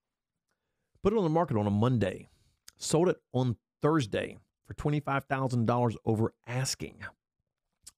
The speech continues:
which was eighty thousand dollars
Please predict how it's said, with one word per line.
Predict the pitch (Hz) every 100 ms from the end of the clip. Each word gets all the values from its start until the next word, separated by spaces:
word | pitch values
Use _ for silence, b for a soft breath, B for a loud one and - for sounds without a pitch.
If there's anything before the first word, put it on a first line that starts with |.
| -
which | 143 - - - _ _ _ _ -
was | 107 - _
eighty | 160 214 180
thousand | - 98 104 101
dollars | 101 101 104